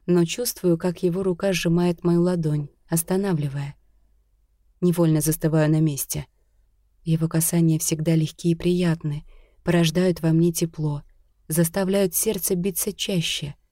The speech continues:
Это неправильно. Он делает ко мне шаг, и я чувствую, как у меня напрягается спина — но не поворачиваюсь. "Я не должен был говорить так. Извини меня".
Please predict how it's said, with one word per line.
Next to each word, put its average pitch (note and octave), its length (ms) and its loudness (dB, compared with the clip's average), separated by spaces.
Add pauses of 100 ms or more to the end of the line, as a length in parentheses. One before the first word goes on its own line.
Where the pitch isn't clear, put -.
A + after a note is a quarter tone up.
(320)
Это E3 460 0 (300)
неправильно. E3+ 760 0 (1400)
Он G#3+ 160 2
делает E3+ 400 4
ко E3+ 140 0
мне D#3+ 180 4
шаг, A#3+ 360 -4 (280)
и G3 80 0
я G3+ 140 4
чувствую, F#3+ 460 0
как F#3 220 -2
у F#3 40 -2
меня F#3 240 4
напрягается F3 680 0
спина — E3+ 560 -2 (380)
но E3 180 4
не E3+ 120 4
поворачиваюсь. E3 840 -2 (1040)
"Я E3 240 4
не E3+ 120 4
должен F3+ 360 0
был D3+ 80 0
говорить E3 420 0
так. - 260 -12 (180)
Извини F3 360 2
меня". C#3 280 -4